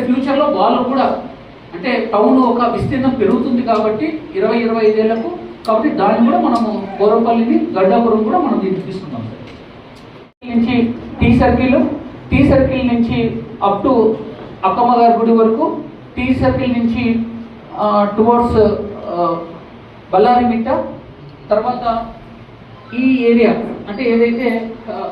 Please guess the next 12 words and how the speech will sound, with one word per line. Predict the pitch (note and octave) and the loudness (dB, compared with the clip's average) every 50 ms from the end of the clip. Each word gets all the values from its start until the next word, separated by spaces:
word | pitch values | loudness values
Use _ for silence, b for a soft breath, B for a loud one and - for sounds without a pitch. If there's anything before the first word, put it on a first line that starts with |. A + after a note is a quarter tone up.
| - - | -8 -6
సుబేదార్ | A3 B3+ B3+ B3+ B3 A#3+ B3 - A3+ | -4 -2 -2 0 0 0 0 0 0
చెరువు | G#3+ A#3 A#3 A#3+ A3+ - A3 A3 | -2 0 0 -2 -4 -2 -2 -2
ఇదంతా | G#3 G#3+ G#3+ G#3+ A3+ A#3+ | -2 -2 -2 -4 -6 -4
ఉందో, | A3+ A3 G#3+ A3 G#3+ G#3 G#3 - - - - - - - - - B3+ | -4 -4 -2 -2 -2 -2 -2 -4 -6 -12 -16 -18 -20 -18 -14 -8 -6
so | A#3+ | -6
ఇక్కడంతా | A#3+ - A#3+ A3+ A3+ A#3 - B3+ C4 | -4 -4 -4 -4 -4 -2 -2 -2 -2
కూడా | C4 C4 C#4+ | 0 0 0
మనం | B3+ B3 A#3 G3+ F#3+ | 0 -2 -2 -2 -2
రెసిడెన్షియల్ | F#3+ G3 - C4+ C4+ B3 B3 A#3+ A#3 | -4 -4 -6 -6 -6 -6 -4 -2 0
అనేది | A3+ A#3 A3+ F#3+ F3 | 0 2 2 0 -2
చేసుకున్నాం | E3+ - - D#3+ D#3 D#3+ B2 - | -4 -4 -4 -4 -4 -4 -4 -4
సార్. | - B2 | -4 -6